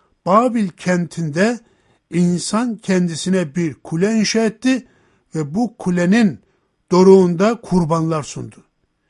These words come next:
Kime sunuyordu bu kurbanları? Güneşe, aya ve yıldızlara. İnsanlar gerçekte ve diri Tanrı'ya sırt çevirdikleri zaman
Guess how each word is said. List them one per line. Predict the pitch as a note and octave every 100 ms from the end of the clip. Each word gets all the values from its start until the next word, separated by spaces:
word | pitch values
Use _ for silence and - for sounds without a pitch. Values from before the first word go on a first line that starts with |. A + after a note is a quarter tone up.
| _ _
Kime | - B3+ C#4+
sunuyordu | A3 G#3+ G3 E3 D3+
bu | D3+
kurbanları? | - C#3+ C3+ C3 A#2 A2 _ _ _ _ _ _
Güneşe, | E3 F3 D#3+ - G#3 F3+ -
aya | - D3+ D#3+ F#3
ve | D3+
yıldızlara. | C#3+ D3+ C#3+ B2 C#3 B2+ _ _ _ _ _ _ _ _ _ _ _ _ _
İnsanlar | D#3 C#3 E3 E3 D3+
gerçekte | E3 D#3+ - E3 - G#3+ G3
ve | F#3+ - _ _ _ C3+
diri | F#3 F3+ A#3 -
Tanrı'ya | F3+ E3+ F3 F3+
sırt | - - C4+ G#3+
çevirdikleri | - F3+ F3 D#3+ D#3+ D#3+ D#3+
zaman | C3 D3 F#3+ A#3+